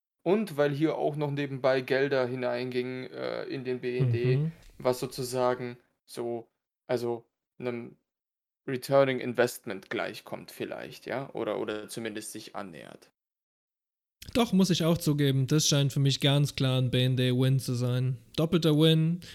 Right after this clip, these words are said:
Speaker 2: politische Einflussnahme und, äh, monetär auch noch.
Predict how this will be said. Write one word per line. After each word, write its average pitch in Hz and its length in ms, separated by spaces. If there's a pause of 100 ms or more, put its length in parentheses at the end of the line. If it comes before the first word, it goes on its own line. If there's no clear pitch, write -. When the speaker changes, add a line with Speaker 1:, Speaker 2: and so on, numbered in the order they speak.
(160)
Speaker 2:
politische 165 460
Einflussnahme 135 1200 (260)
und, 139 520
äh, 123 340 (140)
monetär 131 580
auch 117 300
noch. 120 340